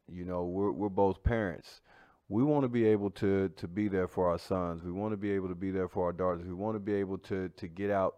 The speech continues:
and do things with them. Uh, for a lot of people, there are value systems that they have,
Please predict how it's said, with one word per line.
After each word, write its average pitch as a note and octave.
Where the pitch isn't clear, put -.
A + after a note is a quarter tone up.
and F2
do G2
things E2
with E2
them. D#2
Uh, F#2+
for G#2
a G2
lot B2+
of C#3+
people, G#2
there A#2
are G2+
value A2
systems F#2+
that F#2+
they F2
have, G2